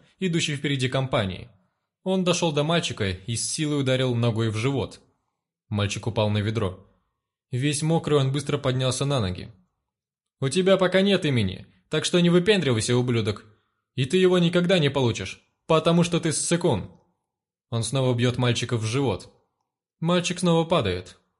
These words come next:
В этот момент раздаётся взрыв. Стена вдалеке рушится. Слышится стрельба. Затем ещё один взрыв. Дети бросаются бежать.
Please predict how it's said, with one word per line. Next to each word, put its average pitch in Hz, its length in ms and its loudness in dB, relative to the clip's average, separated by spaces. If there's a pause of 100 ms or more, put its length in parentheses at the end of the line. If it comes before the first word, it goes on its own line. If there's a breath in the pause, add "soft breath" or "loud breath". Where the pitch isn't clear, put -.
(200)
В 107 200 -6
этот 127 260 -2
момент 127 340 -2
раздаётся 113 480 -2
взрыв. 117 420 -6 (600)
Стена 160 360 -2
вдалеке 156 400 0
рушится. 156 580 -2 (340)
Слышится 127 440 -4
стрельба. 127 640 -2 (300)
Затем 143 340 0
ещё 156 220 0
один 127 180 0
взрыв. 95 400 -4 (640)
Дети 117 240 -2
бросаются 113 520 0
бежать. 117 420 0